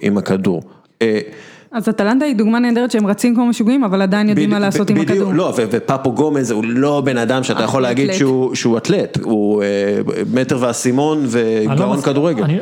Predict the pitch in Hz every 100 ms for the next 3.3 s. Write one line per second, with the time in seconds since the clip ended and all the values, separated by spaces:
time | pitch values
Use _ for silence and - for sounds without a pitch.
0 | 254 165 175 180 139 165 165 170 151 151
1 | 147 180 175 165 147 143 143 143 131 113
2 | - 156 151 143 147 131 156 143 160 156
3 | 151 147 139